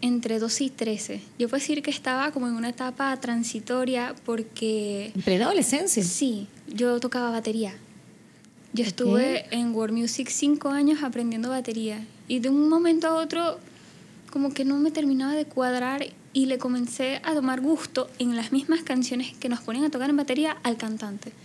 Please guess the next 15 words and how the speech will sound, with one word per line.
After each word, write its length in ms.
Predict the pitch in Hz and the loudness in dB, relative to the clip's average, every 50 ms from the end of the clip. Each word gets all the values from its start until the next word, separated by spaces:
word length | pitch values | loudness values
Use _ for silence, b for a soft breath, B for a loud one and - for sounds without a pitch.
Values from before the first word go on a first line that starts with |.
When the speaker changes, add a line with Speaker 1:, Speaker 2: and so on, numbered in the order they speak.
| B B B B | B B B B
Speaker 1:
Entonces 280 | B 269 262 269 294 | B -2 0 0 0
yo 140 | 285 302 285 | 0 0 0
quería 320 | 285 294 294 302 311 311 | 0 2 2 2 2 0
era 260 | - - 277 294 320 330 B B B B B B B B B | 0 0 0 -2 -2 -4 B B B B B B B B B
no 260 | - 247 262 285 349 - | 0 2 2 2 2 2
tocar 240 | - 294 - 269 269 | 0 -2 0 0 0
la 60 | 302 | 0
batería, 340 | 311 294 - 247 247 294 311 | 0 0 0 0 0 0 -2
sino 320 | - - 247 254 269 - - - - | -2 -2 -2 -2 -2 -4 -6 -10 -6
cantar 520 | - 254 247 240 247 240 - 277 320 381 - | -2 -2 0 2 0 0 0 0 0 0 -2
las 140 | 381 - | -4 -4
canciones 460 | - - 247 240 233 - 269 277 349 - | -4 -2 0 0 0 2 2 2 2 2
que 100 | - 277 | 0 -4
me 100 | 240 226 | -4 -2
colocaban. 680 | 220 220 214 214 202 214 - 330 330 262 208 208 208 220 | -2 -4 -4 -4 -4 -2 -2 0 0 0 -2 -4 -8 -8